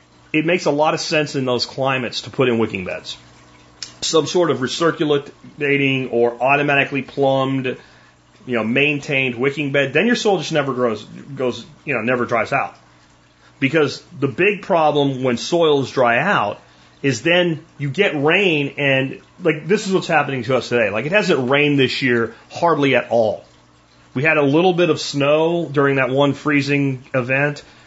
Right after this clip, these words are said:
but we really haven't had any rain at all. And when we dig up, we were just planting this weekend,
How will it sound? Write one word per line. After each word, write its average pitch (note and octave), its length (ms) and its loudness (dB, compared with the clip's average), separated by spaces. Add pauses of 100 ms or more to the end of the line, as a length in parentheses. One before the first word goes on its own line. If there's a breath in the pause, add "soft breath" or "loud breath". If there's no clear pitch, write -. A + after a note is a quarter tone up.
but C3+ 120 4
we C#3+ 120 4
really F3 240 4
haven't D#3 300 2
had B2 400 0
any D3+ 440 0 (280)
rain C3+ 280 2
at B2+ 80 0
all. C3 200 2
And C3 80 -2
when C#3 140 0
we B2+ 100 -4
dig F3 440 -2
up, D#3+ 380 -2 (140)
we D#3 160 -2
were D#3 40 4
just D3+ 200 -10
planting D3+ 280 2
this B2 140 -4
weekend, C#3+ 400 -4